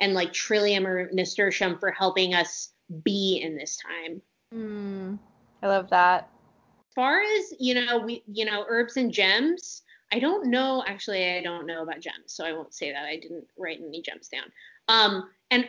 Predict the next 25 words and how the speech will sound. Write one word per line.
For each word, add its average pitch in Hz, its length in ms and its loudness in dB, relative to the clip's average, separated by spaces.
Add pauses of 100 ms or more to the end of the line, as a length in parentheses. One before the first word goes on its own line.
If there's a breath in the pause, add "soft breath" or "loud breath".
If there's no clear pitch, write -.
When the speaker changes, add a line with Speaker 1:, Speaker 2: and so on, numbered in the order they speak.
(140)
Speaker 1:
a 247 80 6
lot 285 220 6
of 359 160 6
herbs 240 340 6
that 262 100 -2
are 233 80 4
associated 214 440 0
with 196 140 -4
Taurus, 254 800 2
um, 180 460 -2 (340)
which 202 800 2 (100)
obviously, 190 500 0
you 185 180 0
know, 175 180 0
relates 180 360 -2
to 208 100 -8
the 202 100 -4
Hierophant, 185 680 2
and 180 140 -2
then, 175 260 -2 (320)
you 190 100 2
know, 180 100 4
with 185 320 2 (240)
Aquarius 196 1000 4
being 185 600 0